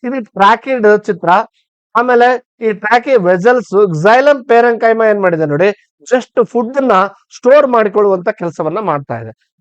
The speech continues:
ಅಂದ್ರೆ xylem parenchyma ದ ಕೆಲಸ ಏನಂದ್ರೆ, ಬಂದಂತ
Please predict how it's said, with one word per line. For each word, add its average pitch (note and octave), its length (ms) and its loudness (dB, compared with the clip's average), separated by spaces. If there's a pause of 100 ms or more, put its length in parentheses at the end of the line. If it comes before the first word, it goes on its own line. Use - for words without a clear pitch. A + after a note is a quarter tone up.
ಅಂದ್ರೆ C4+ 180 0
xylem G#3+ 840 0 (640)
parenchyma A3+ 600 2
ದ - 20 -8
ಕೆಲಸ F3+ 300 -6 (120)
ಏನಂದ್ರೆ, D3 360 -4 (1200)
ಬಂದಂತ C4 460 0